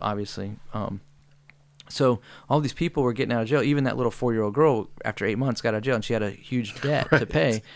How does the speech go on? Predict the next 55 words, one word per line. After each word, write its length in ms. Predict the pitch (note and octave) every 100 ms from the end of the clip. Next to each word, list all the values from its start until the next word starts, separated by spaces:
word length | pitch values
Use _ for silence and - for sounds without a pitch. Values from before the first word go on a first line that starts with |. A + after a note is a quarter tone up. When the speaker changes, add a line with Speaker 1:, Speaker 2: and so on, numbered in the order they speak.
| -
Speaker 1:
How's 140 | - C3+
she 100 | F3+
gonna 160 | C3+
pay 200 | G2 - G2
it, 100 | -
right? 160 | G#2 B2+
Speaker 2:
Yeah. 40 | - - - -
Speaker 1:
So 280 | - D3 C3+
they 100 | C3+
did 220 | C#3+ E3+ C#3+
reparations 720 | C#3 - B2+ B2 - B2 B2
to 120 | -
people, 520 | - C3+ C#3 C#3+ C#3+ - - - -
and 240 | A#2 A2
they 140 | A2 G#2+ - -
basically 340 | A#2 A2+ - A2
restituted 600 | A2+ - G2+ A2+ A2 G#2
them 260 | G#2 G#2
for 480 | - A2 G#2+ G2+ - - -
funds 500 | - A2 G2+ G2 G#2
and 240 | G2+ G2 _ -
trouble, 300 | - - B2
Speaker 2:
How 80 | C#3
long 160 | C#3 D3
ago 180 | C3 B2+
was 80 | A#2
this? 80 |
Speaker 1:
difficulties. 380 | B2 A#2 A2+ A2 - - -
It 60 | -
was, 280 | G3+ - -
it 80 | -
was 160 | E3+ C#3+
shortly 440 | - - D3 C3
after 240 | A#2+ A2+ A2+
the 120 | G#2+
Speaker 2:
Oh, 60 | B2+
okay, 40 |
Speaker 1:
trials. 300 | A2+ G2 F2
Speaker 2:
that's 120 | G2 A#2
Speaker 1:
Yeah, 100 | G#2
Speaker 2:
good. 80 | B2+
Speaker 1:
it 40 |
was 140 | D3+
within 260 | C#3+ D3 C3+
the 80 | B2
same 300 | - A#2+ A2+
season 360 | - A#2+ G#2+
of 80 | G#2
the 60 | F#2+
trials 380 | - G2+ G2 F#2+
and 80 | G2
all 140 | F#2+
that. 180 | G#2 G#2+
Speaker 2:
Okay. 160 | F2+ F2+ - - -
Speaker 1:
Um, 380 | A2 G#2+ G2+ F#2+